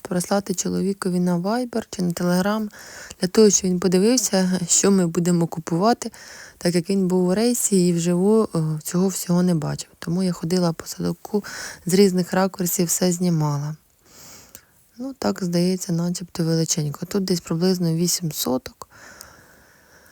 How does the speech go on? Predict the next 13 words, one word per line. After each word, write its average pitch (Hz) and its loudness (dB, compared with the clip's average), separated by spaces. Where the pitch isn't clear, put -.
А, 220 0
так, 196 2
це 240 4
у 220 2
нас 202 2
тут - -6
туалет. 254 4
Його 220 10
зробили, 196 4
як 185 2
виявилось, 180 4
переселенці. 226 4
Він... 190 4